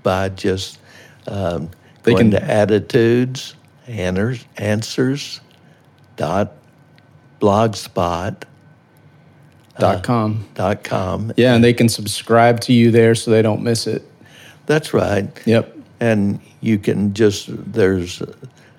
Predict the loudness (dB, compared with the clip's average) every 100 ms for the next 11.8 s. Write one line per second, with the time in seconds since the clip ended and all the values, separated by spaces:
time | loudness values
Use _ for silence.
0 | _ -6 -6 -6 -6 -2 2 2 4 2
1 | 2 0 0 -4 0 0 2 -2 -2 -4
2 | -4 -4 -4 -4 -6 -8 -10 -10 -10 -8
3 | -6 -4 -6 -10 -14 -12 -8 -8 -10 -14
4 | _ _ _ _ -16 -10 -10 -10 -14 _
5 | _ _ -20 -20 _ _ _ _ _ -14
6 | -10 -8 -8 -8 -8 -8 -8 -4 -6 -6
7 | -10 -6 -6 -6 -6 -4 -4 -6 -8 -8
8 | -6 -4 -6 -6 -12 -6 -4 -4 -8 -14
9 | -20 _ _ _ _ 4 6 6 4 4
10 | 4 6 6 6 6 6 4 4 4 4
11 | 2 4 6 6 6 6 8 6